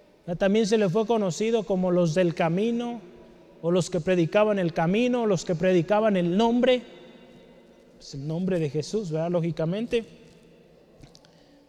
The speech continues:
En el curso que tenemos de, de preparación para el equipo ministerial, tenemos este texto, lo analizamos hace algunas semanas,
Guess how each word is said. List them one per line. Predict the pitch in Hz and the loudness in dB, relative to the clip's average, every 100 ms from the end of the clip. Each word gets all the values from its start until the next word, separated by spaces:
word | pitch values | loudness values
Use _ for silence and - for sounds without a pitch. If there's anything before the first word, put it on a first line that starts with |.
| _ _ _ _ - | _ _ _ _ -6
En | 180 | 0
el | 180 | 2
curso | 226 208 233 220 190 170 | 4 4 4 6 4 2
que | 170 | 0
tenemos | 175 190 208 185 | 0 0 0 -2
de, | 156 170 156 156 | 0 2 0 -2
de | 160 160 | -4 -2
preparación | 160 147 170 160 147 190 214 | -2 0 0 0 0 -2 0
para | 202 180 | 0 0
el | 160 | 0
equipo | 143 190 208 | 0 0 2
ministerial, | 185 170 - 170 214 | 0 -2 0 2 2
tenemos | 214 185 202 196 - - | 2 -2 -2 -4 -6 -8
este | 170 - | -6 -4
texto, | 180 208 180 208 | -2 0 -2 -2
lo | 190 | -2
analizamos | 170 160 156 135 196 202 | -2 -4 -4 -2 -4 -2
hace | 190 | -4
algunas | 190 196 202 | -4 -4 -4
semanas, | 175 175 190 226 - | -4 -6 -6 -8 -12